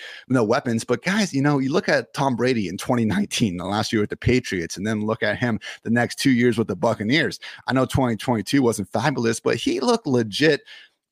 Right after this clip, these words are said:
not from an arm strength perspective, like washed in twenty nineteen, but it certainly looked like the best years of his career were behind him. You put three, four better weapons out there on the offense, things change in a hurry. With Russell Wilson, we overestimated how good those Broncos weapons were and perhaps how much Russ was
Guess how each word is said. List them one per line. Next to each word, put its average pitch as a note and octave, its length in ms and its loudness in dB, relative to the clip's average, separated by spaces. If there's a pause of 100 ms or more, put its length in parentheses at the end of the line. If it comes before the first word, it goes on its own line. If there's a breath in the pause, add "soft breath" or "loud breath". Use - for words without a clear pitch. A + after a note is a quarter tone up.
(220)
not G3+ 220 -2
from D#3+ 140 0
an A#2+ 60 -2
arm B2 220 2
strength C#3+ 440 -2
perspective, C#3 580 0
like A2 180 -2
washed A2+ 360 2
in A2+ 80 -2
twenty A#2+ 240 0
nineteen, A#2 420 2
but A#2 120 2
it A#2+ 80 -4
certainly A3+ 340 2
looked B2+ 120 2
like A#2 140 -2
the A2 60 -6
best A#2 260 -2
years G#2 240 -4
of G2+ 100 -4
his G2 160 -6
career A2+ 300 0
were G#2 160 2
behind D#3 460 -2
him. D3+ 200 2 (240 loud breath)
You G#2+ 120 -6
put A#2+ 260 -2 (140)
three, A2+ 340 -2
four A#2 420 -2
better G#2+ 200 0
weapons A2+ 360 0
out A2+ 160 0
there A2 120 0
on A2 120 2
the A2 160 2
offense, C3 440 2
things A2+ 260 -2
change G#2 320 -2
in F#2+ 80 -2
a F2+ 80 -4
hurry. D#3 420 4 (300 loud breath)
With - 160 0
Russell G#2+ 240 0
Wilson, A2+ 400 2
we G#2+ 160 -2
overestimated A2 720 0
how A2 140 0
good G2+ 220 -2
those G2 160 -4
Broncos G#2+ 480 -2
weapons F#2+ 320 -4
were D3+ 340 4
and C#3 160 0
perhaps A#2+ 480 -2
how A#2 140 -2
much A2 240 -4
Russ A2+ 320 0
was C#3 520 2